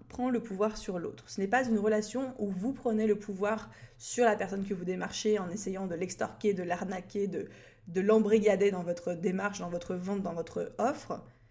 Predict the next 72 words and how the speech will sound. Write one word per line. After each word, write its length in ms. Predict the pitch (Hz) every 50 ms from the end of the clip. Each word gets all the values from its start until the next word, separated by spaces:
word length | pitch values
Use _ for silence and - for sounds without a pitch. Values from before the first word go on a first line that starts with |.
| - - - -
Et 40 | -
c'est 140 | 180 185 214
pas 140 | 208 277 320
non 160 | 359 330 294
plus 160 | 302 - 311
une 100 | 285 247
relation 580 | 233 220 214 214 214 214 214 - 285 302 320 311 -
où 100 | 196 202
l'autre, 480 | 202 220 233 330 320 - - - - - - - - -
votre 260 | 185 185 175 - 175
client, 460 | 175 - - 226 214 233 262 302 330 - - - - - -
prend 200 | - - - 320
le 120 | 320 269 220
dessus 300 | 185 226 226 226 247 240
sur 180 | - 220 214
vous, 200 | 202 196 226 277
où 100 | 320 294 220
vous 240 | 196 196 208 190 214
y 20 |
allez 220 | 208 208 220 240
en 100 | 226 214
mode 320 | 190 196 214 226 220 190 190 185
complètement... 680 | - 277 277 254 233 220 214 220 214 214 226 233 226 214
Euh, 240 | 185 175 175 175 170 - - - - - - - - -
euh, 140 | 185 185 180
needy, 840 | 190 202 214 226 233 202 185 190 196 202 208 214 220 226 226 214 196
euh, 140 | 180 180 175 - - - - -
euh, 120 | 185 185 180
t-, 320 | 180 - - - 196 196
la 160 | 196 196 190
tête 220 | 196 214 220 214 214
rentrée 280 | - 202 196 196 214
dans 120 | 208 196 190
les 220 | 185 185 180 196 196
épaules, 500 | 196 196 - 202 220 233 233 226 214 -
et 80 | 175
vous 160 | 165 165 180
dites : « 220 | 175 196 214 208 202 190
Oh 40 |
là 120 | 190 196 190
là, 160 | 196 196 214
je 80 | 202 190
vais 60 | 185
me 40 | 180
faire 200 | - 190 - -
taper 220 | 202 185 185 190
dessus, 140 | 185 - 226
je 40 | 196
vais 60 | 202
me 60 | 196
faire 120 | 185 180
taper 200 | - 185 185 190
dessus. » 180 | 180 - - 277
Là, 80 | 240 233
vous 140 | 202 185 180
commencez 340 | - 202 196 202 202 196 226
à 60 | 208
taper 240 | 175 196 196 196 220
à 40 |
la 80 | 208 185
porte 200 | 196 202 202 196
de 40 | 190
votre 160 | 202 202 190
client, 220 | - 202 208 247
et 80 | 269 214
effectivement, 580 | 180 185 - 175 - - - 165 147 156 - -
effectivement, 440 | 170 175 - - - - - - 214
il 140 | 240 220 202
vous 80 | 208
tape 220 | 214 220 208 180 170
dessus 280 | 180 175 - - -
aussi. 300 | 156 - - - - -